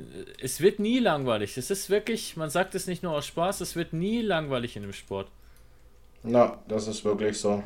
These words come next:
Speaker 2: Und ich bin echt gespannt. Also ich kann's eigentlich jetzt schon wieder kaum erwarten, wenn dann so die, die, äh, auch beim, bei, bei Football Bromance, beim Podcast, die reden ja dann auch immer sehr viel über die Draft-Kandidaten. Und,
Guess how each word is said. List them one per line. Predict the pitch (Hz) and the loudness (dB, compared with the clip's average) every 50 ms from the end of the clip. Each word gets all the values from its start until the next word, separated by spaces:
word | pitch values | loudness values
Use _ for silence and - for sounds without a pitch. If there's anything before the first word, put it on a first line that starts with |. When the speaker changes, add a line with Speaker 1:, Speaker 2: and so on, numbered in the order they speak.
| - - - | -8 -12 -10
Speaker 2:
Und | - 101 107 110 | -8 -6 -6 -6
ich | 107 - | -2 2
bin | - 120 113 110 - | 2 2 2 2 2
echt | - 117 117 - - - | 2 2 2 2 -2 -4
gespannt. | - 107 104 - - - 107 110 107 107 | -2 -2 -2 0 2 2 2 4 4 2
Also | 92 95 101 - 101 101 - - - - - - - - - - - - | 2 4 4 4 2 0 -4 -8 -14 -20 -20 -20 -20 -20 -20 -20 -14 -10
ich | - 104 - | -10 -4 2
kann's | - 107 120 120 117 | 4 4 6 6 6
eigentlich | 107 117 123 123 120 | 6 8 6 6 6
jetzt | 127 120 - - | 6 6 6 4
schon | 127 | 4
wieder | 110 113 113 | 6 6 6
kaum | - - 117 113 117 | 6 6 6 8 8
erwarten, | 113 104 107 107 120 120 - 117 110 | 8 8 8 8 6 6 4 2 2
wenn | 107 104 104 | 2 2 2
dann | 107 107 107 | 2 2 2
so | - - 107 98 | 2 0 0 2
die, | - 104 104 - 214 107 - - - - - - - - - - - - - - - - - - - | 2 2 2 4 2 2 -2 -6 -12 -20 -20 -20 -20 -20 -20 -20 -20 -20 -20 -20 -20 -20 -14 -8 -4
die, | 104 104 101 104 104 104 101 101 - - - - - | 0 2 2 4 4 4 2 0 -4 -10 -12 -10 -4
äh, | - 98 95 98 95 95 98 - - | -2 0 2 2 2 2 0 -2 -2
auch | - 98 110 107 - | 0 2 2 2 2
beim, | - - 101 104 101 98 98 98 95 - - - - - | 4 6 6 6 6 6 4 4 2 0 -6 -14 -8 -2
bei, | - 90 95 95 95 92 | 0 2 4 4 2 2
bei | - - 92 95 95 95 95 92 | 2 2 2 2 4 2 2 0
Football | - - 131 120 - - 110 107 | 0 0 0 2 4 4 4 4
Bromance, | - - 110 113 117 117 110 110 - | 6 6 4 6 6 4 2 0 0
beim | - 104 101 | 0 -2 2
Podcast, | 104 - 120 - - - 123 120 120 - - - | 4 4 2 4 4 8 8 8 8 6 2 0
die | 104 | 2
reden | 98 101 101 101 110 | 2 4 2 2 2
ja | 107 104 101 | 2 2 4
dann | 104 104 98 | 4 2 2
auch | 92 107 107 104 | 2 2 2 0
immer | 101 107 104 | 0 0 0
sehr | 101 - 110 104 101 | 2 4 4 4 4
viel | - - 113 107 107 | 2 -2 -2 0 0
über | 90 92 98 98 104 101 | 0 0 2 4 4 4
die | 98 98 98 98 101 98 98 - - - - - - - - - - - - | 4 2 2 4 4 4 2 -2 -8 -12 -16 -20 -20 -20 -20 -20 -20 -8 4
Draft-Kandidaten. | - 113 113 117 - - - 135 117 117 117 113 117 110 110 110 110 113 110 110 110 107 - - - - - - - - - - - - - | 8 8 8 8 6 4 4 4 6 6 6 6 8 8 8 8 6 6 4 2 2 0 -2 -8 -16 -20 -20 -20 -20 -20 -20 -20 -20 -16 -8
Und, | - 76 95 101 101 98 98 98 98 98 | -2 2 4 6 8 8 6 6 4 2